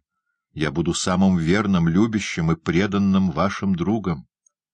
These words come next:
Последовало молчание, в течение которого Роз, закрыв лицо руками, дала волю слезам.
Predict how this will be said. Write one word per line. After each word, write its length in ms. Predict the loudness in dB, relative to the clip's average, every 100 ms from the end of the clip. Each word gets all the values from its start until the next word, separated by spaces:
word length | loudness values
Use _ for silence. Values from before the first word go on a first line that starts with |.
| _ _ _ _ _ _ _ _ _ _ _ _ _ _ _ _
Последовало 600 | -8 -2 -2 0 0 0
молчание, 640 | 0 -2 -4 -2 -2 -4 -6
в 60 |
течение 480 | -6 -4 -2 2 0
которого 480 | 0 -2 -2 0 0
Роз, 280 | 0 -2 -6
закрыв 520 | -4 -4 -2 -4 -2
лицо 360 | -4 -2 -2 -2
руками, 420 | -2 -2 -2 -6 -12 -20
дала 320 | -6 -2 0 0
волю 280 | -2 -2
слезам. 580 | -4 -8 -8 -6 -8 -10